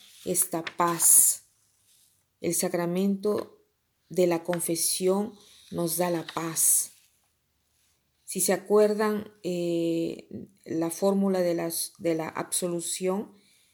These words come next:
dice así, y con esto quiero terminar. Dios Padre de misericordia,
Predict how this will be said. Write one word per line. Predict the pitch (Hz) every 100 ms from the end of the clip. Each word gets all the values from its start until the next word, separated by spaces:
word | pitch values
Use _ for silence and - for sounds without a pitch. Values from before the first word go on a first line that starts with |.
| _ _ -
dice | 170 190 185
así, | 170 - 196 -
y | 185
con | 180 170
esto | 175 - 185 -
quiero | 175 165
terminar. | 165 165 156 147 151 - _ _ _ _ _ _ _ _ _ _
Dios | - 165 202 202 202
Padre | 208 202 202 196
de | 180
misericordia, | 175 - 170 165 - 175 175 170 170 185